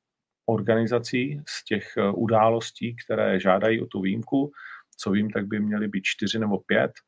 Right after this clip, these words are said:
ale to vlastně pro nás není jako důležité, kolik jich, eh, je nebo není. V každém případě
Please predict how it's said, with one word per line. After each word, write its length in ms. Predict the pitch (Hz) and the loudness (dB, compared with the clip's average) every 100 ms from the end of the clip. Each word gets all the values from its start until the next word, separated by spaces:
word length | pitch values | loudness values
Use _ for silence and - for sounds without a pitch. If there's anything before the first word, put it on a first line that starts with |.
| - - - | -20 -20 2
ale 160 | 113 113 | 4 4
to 100 | 117 | 2
vlastně 340 | 120 113 - | 2 0 0
pro 180 | 101 113 | -2 4
nás 200 | 110 104 | 4 4
není 200 | 110 113 | 2 2
jako 160 | 101 101 | 0 -2
důležité, 460 | 92 92 - 113 | -2 -4 0 0
kolik 360 | 110 107 107 - | 2 0 -2 -2
jich, 240 | 98 - | -6 -2
eh, 300 | 101 95 95 - | 2 2 2 0
je 180 | 110 107 | 4 4
nebo 200 | 110 104 | 4 2
není. 340 | 90 110 131 - - _ _ | 0 0 0 -4 -18 _ _
V 40 | |
každém 280 | - 104 110 | -4 -2 -2
případě 680 | 104 101 107 107 107 104 104 | -4 -4 0 2 4 4 2